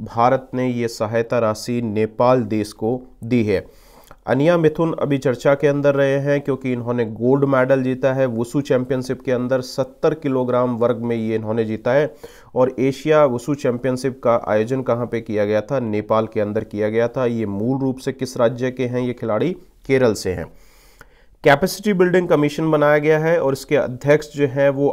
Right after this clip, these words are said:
आदिल जैनुल भाई को नियुक्त किया गया है। कैपेसिटी बिल्डिंग कमीशंस, देखो इसका कार्य क्या है कि जितने भी सिविल सेवक जो हैं वो भारत के अंदर सरकारी जो कर्मचारी हैं उनको प्रशिक्षित किया जाएगा,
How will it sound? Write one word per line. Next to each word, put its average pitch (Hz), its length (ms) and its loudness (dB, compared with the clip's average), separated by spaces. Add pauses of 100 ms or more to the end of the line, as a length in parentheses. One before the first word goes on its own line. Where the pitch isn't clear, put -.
आदिल 135 340 2
जैनुल 131 380 0
भाई 120 240 0
को 127 180 -4
नियुक्त 123 380 -2
किया 127 180 2
गया 123 160 2
है। 127 120 0
कैपेसिटी 127 520 -4
बिल्डिंग 131 340 -2
कमीशंस, 127 500 -4
देखो 127 280 -2
इसका 123 220 -4
कार्य 123 400 0
क्या 131 200 0
है 120 120 4 (460)
कि 135 60 -2
जितने 131 380 0
भी 160 140 -2
सिविल 151 360 0
सेवक 127 480 2
जो 120 140 0
हैं 117 160 0
वो 123 120 0
भारत 117 340 -2
के 117 60 0
अंदर 113 200 0
सरकारी 113 480 0
जो 123 120 -2
कर्मचारी 113 580 0
हैं 127 160 2 (320)
उनको 120 220 -4
प्रशिक्षित - 560 -4
किया 131 260 0
जाएगा, 123 440 0